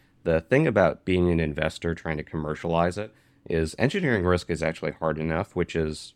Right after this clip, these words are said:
in the way we define it, is basically risks and problems that you can contain, constrain, and basically put a bound around in terms of, "I need this many engineers and this much time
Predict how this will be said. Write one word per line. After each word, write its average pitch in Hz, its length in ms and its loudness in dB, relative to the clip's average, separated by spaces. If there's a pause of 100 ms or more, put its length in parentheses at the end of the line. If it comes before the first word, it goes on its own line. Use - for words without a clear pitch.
in 85 240 -4 (400)
the 85 160 -6
way 82 160 2
we 85 180 0
define 80 400 -4
it, 76 160 -10 (300)
is 85 200 -2
basically 90 640 -2
risks 98 680 -2
and 87 240 0
problems 87 800 0
that 80 140 -4
you 85 160 -4
can 78 400 -6 (100)
contain, 95 840 -2
constrain, 90 640 0
and 87 80 0
basically 82 340 0
put 87 240 -2
a 80 100 -2 (240)
bound 82 440 2
around 69 460 -6
in 87 120 -2
terms 78 320 -6
of, 82 140 -6 (420)
"I 95 100 2
need 113 200 4
this 98 180 2
many 95 260 6
engineers 80 640 0 (160)
and 87 180 0
this 87 200 2
much 82 240 -6
time 73 500 -6